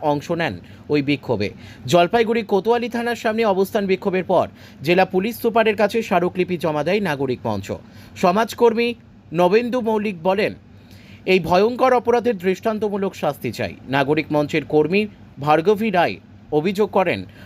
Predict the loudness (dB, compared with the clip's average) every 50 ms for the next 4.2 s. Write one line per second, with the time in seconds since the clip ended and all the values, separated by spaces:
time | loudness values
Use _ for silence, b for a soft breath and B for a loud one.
0 | B B -2 0 2 2 2 2 0 0 2 2 2 2 0 0 -2 -4 -4 -4
1 | -4 -4 -4 -6 -6 -6 -6 -4 -4 -6 -4 -4 -2 -2 -2 0 2 0 0 0
2 | 0 0 -2 -4 -2 0 2 2 2 2 2 2 2 2 2 0 0 0 0 2
3 | 0 0 0 -2 -4 -6 -4 -2 -2 -2 -2 0 0 -4 -4 -2 -4 -4 -2 -2
4 | -4 -4 -6